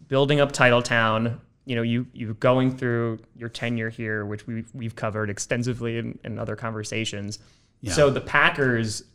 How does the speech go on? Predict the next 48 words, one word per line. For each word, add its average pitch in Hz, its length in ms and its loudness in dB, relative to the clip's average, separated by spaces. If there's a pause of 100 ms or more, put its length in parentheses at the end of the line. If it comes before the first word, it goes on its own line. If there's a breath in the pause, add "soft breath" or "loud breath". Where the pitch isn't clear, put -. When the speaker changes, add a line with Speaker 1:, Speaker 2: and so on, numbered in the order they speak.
Speaker 1:
and 123 360 -6
I 120 80 -4
think, 180 260 -6
like, 135 240 0
this 123 160 -6
was 113 240 -4
not 131 280 -4 (200)
well 127 220 -4
known 127 420 -4
for, 196 160 -8
like, 196 140 -4
a 190 60 -2
lot 180 180 0
of 180 80 -2
the - 20 -20
fan 180 200 -2
base, 170 200 -2
like, 139 220 -2
they 127 140 0
have 123 120 2
a 120 40 0
mandatory, 113 880 -2
like, 104 320 -8 (300)
retirement 104 500 -8 (120)
age - 300 -14
of 110 100 -6
Speaker 2:
Yeah. - 60 -2
Speaker 1:
seventy. - 460 -2 (120)
Speaker 2:
Yeah. 90 280 -4
Speaker 1:
Right? 98 240 -8
Speaker 2:
Mm-hmm. 95 160 -14 (440 loud breath)
Speaker 1:
So 139 600 6 (1000)
you 151 120 0
have - 60 -6
four 139 120 2
more 151 140 2
years, 131 280 -2 (100)
Speaker 2:
Mm-hmm. 113 300 -6
Speaker 1:
right? 135 180 2 (260)
So 139 340 6
Speaker 2:
Yeah. 92 160 0 (880)
Speaker 1:
I 131 180 6
was 156 140 6
on 156 140 6
the 143 60 0
stadium 139 380 2
tour 127 200 0
yesterday, 107 760 0